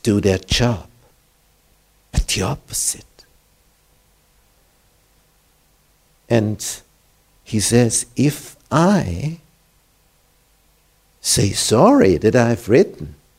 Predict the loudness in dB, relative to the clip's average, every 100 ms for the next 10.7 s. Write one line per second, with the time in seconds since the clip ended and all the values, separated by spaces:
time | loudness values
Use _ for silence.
0 | _ _ _ _ _ _ _ _ _ _
1 | _ _ _ _ _ _ _ _ _ -10
2 | -2 0 0 -2 -10 _ 0 2 4 4
3 | 2 0 -2 -6 -4 0 0 -2 0 2
4 | 2 -2 -14 -20 -20 _ _ _ _ _
5 | _ _ _ _ -18 -18 -18 _ _ _
6 | _ _ _ -14 -4 -2 0 -2 -2 -8
7 | -6 -2 0 -2 -6 _ _ _ _ _
8 | _ _ _ _ _ _ _ _ _ -10
9 | -4 0 0 0 2 0 0 -8 -12 -10
10 | -6 -6 -6 -6 -6 -8 -12